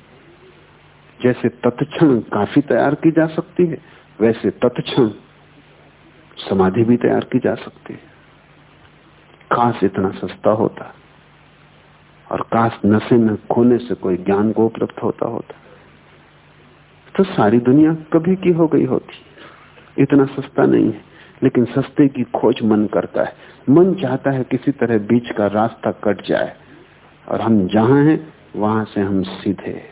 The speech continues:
मोक्ष में प्रवेश कर जाएं। बीच का रास्ता नहीं कट सकता, क्योंकि इस रास्ते से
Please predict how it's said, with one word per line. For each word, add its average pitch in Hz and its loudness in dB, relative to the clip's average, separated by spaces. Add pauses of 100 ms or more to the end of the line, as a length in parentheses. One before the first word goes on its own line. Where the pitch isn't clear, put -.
(140)
मोक्ष 101 -2
में 104 0
प्रवेश 92 0
कर 80 -2
जाएं। 67 -8 (1500)
बीच 123 2
का 90 -4
रास्ता 101 -4
नहीं 98 2
कट - -10
सकता, - -18 (1600)
क्योंकि 226 4
इस 226 0
रास्ते 160 2
से 214 4